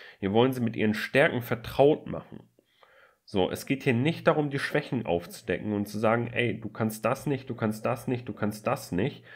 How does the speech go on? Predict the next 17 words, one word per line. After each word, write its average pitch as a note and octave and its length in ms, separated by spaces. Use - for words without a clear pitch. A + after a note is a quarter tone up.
sondern A2 500
welche D3+ 440
Stärken A#2 680
haben A#2+ 260
die A#2 100
Schüler A2 320
und G2+ 200
Schüler, C3 480
von A2 260
denen D3+ 200
sie C#3+ 100
vielleicht A2+ 320
auch B2 140
später C#3 720
in A#2 140
der A#2 100
Berufs-, - 680